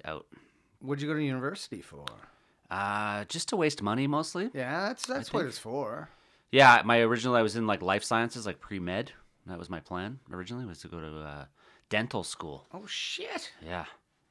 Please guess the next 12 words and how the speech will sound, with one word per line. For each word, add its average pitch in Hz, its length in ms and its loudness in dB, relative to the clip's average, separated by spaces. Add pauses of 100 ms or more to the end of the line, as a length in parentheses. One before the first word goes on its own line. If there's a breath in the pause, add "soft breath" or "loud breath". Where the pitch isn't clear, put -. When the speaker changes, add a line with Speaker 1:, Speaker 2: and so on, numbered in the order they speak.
(720)
Speaker 1:
But - 100 -16
Speaker 2:
Well, 135 100 -2
Speaker 1:
then 175 80 -2
I - 20 -4
Speaker 2:
what 156 100 0
Speaker 1:
s- 170 60 0
Speaker 2:
happened? 185 340 0
What, 147 160 -2
what 147 340 -4
veered 160 360 0
you 160 100 2
off? 185 440 -4